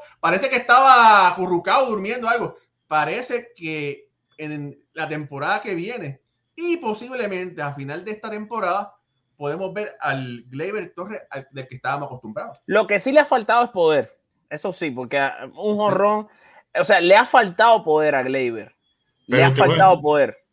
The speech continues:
Speaker 2: Pero
Speaker 3: pero
Speaker 2: yo
Speaker 3: te
Speaker 2: he
Speaker 3: voy a
Speaker 2: sido de
Speaker 3: explicar
Speaker 2: los que he
Speaker 3: algo.
Speaker 2: dicho que él no es el principal culpable, pero ni cerca de lo que está pasando con los Yankees, señor.
Speaker 3: Yo, de hecho, lo coloqué en, en mi cuenta de Twitter mientras, eh, yo estaba transmitiendo el juego hoy de los Yankees contra los Indios de Cleveland.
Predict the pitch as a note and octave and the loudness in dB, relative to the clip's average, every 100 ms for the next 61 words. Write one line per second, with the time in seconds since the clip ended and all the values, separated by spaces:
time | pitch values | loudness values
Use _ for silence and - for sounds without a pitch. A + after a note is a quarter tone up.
0 | _ _ _ - E3+ C3 A3+ A#3+ - C#4 | _ _ _ 2 4 6 6 6 4 6
1 | - - D5+ - G#3 A#3+ - G3 G3+ G#3+ | 6 6 4 4 2 0 -2 0 0 0
2 | A3 G#3+ F#3+ D#3+ D#3+ E3+ E3+ D#3+ F3+ G3+ | -2 -2 -6 -6 -4 -6 -6 -4 0 0
3 | A#3+ G3 D#3+ D#3 D3 F#3+ G3 - A#2+ - | 0 0 0 -2 -2 0 0 -2 -8 -10
4 | _ - C#3 C#3 C#3 D3+ D3 D3+ B2 A#2 | _ -2 0 2 2 0 -2 -4 -8 -10
5 | A2+ B2+ G#2+ G2 G2 A2 _ _ G#2+ B2+ | -10 -12 -12 -20 -18 -20 _ _ -4 2
6 | C#3+ E3 F3 E3+ D#3+ B2+ B2 A2+ B2 A#2 | 4 4 0 -2 -4 -6 -4 -2 0 -2
7 | A2+ C#3 D3+ D#3 C3+ A2+ - G#2+ G#2+ A#2+ | 0 2 2 0 -6 -8 -10 -8 -6 -4
8 | B2 D3 C3 C3 C3+ C#3+ C3 G#2+ G#2+ A2 | -2 -2 -2 -2 -2 -2 -2 -4 -4 -4
9 | A2 - - G2+ A2 A2 C3 C#3 C#3+ C3+ | -6 -12 -18 -10 -10 -2 0 2 0 -2
10 | A#2+ G2 F#2+ F#2 A2 B2 A2+ A#2+ A#2+ A#2+ | -4 -6 -10 -4 -4 -2 -2 0 0 0
11 | A#2 A#2 F#2 G#2+ G#2 A#2+ A2 A#2 G2+ A#2 | 0 -2 -2 -2 -2 -6 -6 -6 -4 -2
12 | F#2+ F#2 G2+ A2+ A2 A2+ F2 D#2+ D#2+ | -4 -6 -2 0 0 0 -2 -4 -10